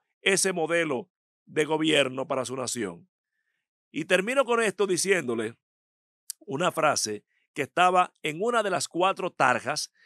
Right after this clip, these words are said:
que adornaban el obelisco macho que está ahí en el malecón frente a la Plaza Juan Barón, que fue inaugurado en mil novecientos treinta y siete en ocasión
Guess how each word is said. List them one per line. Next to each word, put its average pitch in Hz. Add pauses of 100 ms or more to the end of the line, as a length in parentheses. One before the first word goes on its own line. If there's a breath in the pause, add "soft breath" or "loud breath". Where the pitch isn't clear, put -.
(240 soft breath)
que 185
adornaban 170 (100)
el 170
obelisco 170
macho 196
que 143
está 180
ahí 214 (400)
en 147
el 165
malecón 175
frente 156
a 156
la 147
Plaza 170
Juan 180
Barón, 165 (300)
que 165
fue 190
inaugurado 190
en 170
mil 180
novecientos 180
treinta 180
y 170
siete 170
en 160
ocasión 151